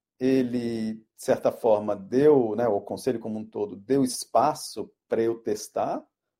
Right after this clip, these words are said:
o que é bom também, né? O conselho não é onisciente, né? É, assim como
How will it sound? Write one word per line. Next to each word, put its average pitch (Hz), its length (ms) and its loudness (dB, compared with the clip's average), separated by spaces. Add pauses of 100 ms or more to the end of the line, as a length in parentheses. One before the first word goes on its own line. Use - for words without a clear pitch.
o - 60 -20
que - 100 0
é - 20 2
bom 139 200 2
também, 120 400 0
né? 110 80 0
O 101 40 -6
conselho 120 440 -4
não 117 200 0
é 117 120 0
onisciente, 104 840 -6 (540)
né? 104 260 -8 (400)
É, 95 220 -4
assim 113 260 0
como 101 640 -6